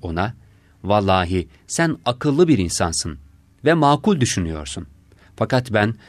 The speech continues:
Hazreti Peygamberle birçok savaşta bulundum. Hazreti Peygamber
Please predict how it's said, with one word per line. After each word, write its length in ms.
Hazreti 460
Peygamberle 760
birçok 480
savaşta 540
bulundum. 420
Hazreti 440
Peygamber 640